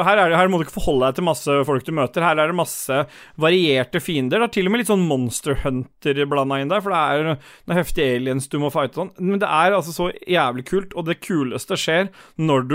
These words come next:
er, for det er maks, eller det er inntil tre spillere som kan spille sammen, og det er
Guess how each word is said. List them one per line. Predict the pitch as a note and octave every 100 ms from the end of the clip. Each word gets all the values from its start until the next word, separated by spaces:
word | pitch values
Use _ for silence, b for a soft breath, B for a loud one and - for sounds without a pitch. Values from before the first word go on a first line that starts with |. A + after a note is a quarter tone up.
| E3
er, | C#3 D3 E3 _ b b -
for | E3+
det | E3+
er |
maks, | D#3+ D3+ - -
eller | D#3+ D#3
det | D#3+
er | D3+
inntil | C#3 C#3
tre | - C3+ B2+
spillere | D3 A#2+ B2
som |
kan | B2+
spille | - B2
sammen, | A#2+ A2+ F#3+ A#3
og | C#3+
det |
er | C#3